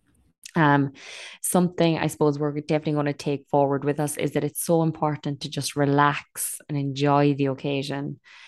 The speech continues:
not to be really tense heading into it, not to be so caught up in times or paces, um, because, like, at the end of the day, it, it is about enjoying it. Like, we're not, like, we're not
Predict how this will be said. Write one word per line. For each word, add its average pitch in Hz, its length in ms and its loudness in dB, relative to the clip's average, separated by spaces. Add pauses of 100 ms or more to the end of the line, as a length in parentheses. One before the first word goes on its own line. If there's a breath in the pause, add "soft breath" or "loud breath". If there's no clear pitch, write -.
(220 loud breath)
not 160 300 2
to - 80 -10
be 160 140 6
really 147 260 2
tense 147 400 -6
heading 135 280 -6
into 135 340 -8
it, 139 260 -6 (340 loud breath)
not 156 280 -4
to - 80 -12
be 156 80 0
so 151 340 0
caught 147 260 -4
up 135 220 -6
in 139 140 -4
times 143 520 -2
or 131 120 -2
paces, 135 800 -4 (360 loud breath)
um, 139 280 -2
because, 147 380 0
like, 139 280 0 (400)
at 147 140 -8
the 160 160 4
end 156 160 0
of 143 80 0
the 147 60 0
day, 143 540 2 (140)
it, - 260 -4
it 160 160 4
is 156 280 2
about 143 260 0
enjoying 139 460 -2
it. 139 260 -10
Like, 139 320 -2 (260 loud breath)
we're 160 140 0
not, 156 420 2 (360)
like, 147 240 0
we're 151 120 0
not 165 360 4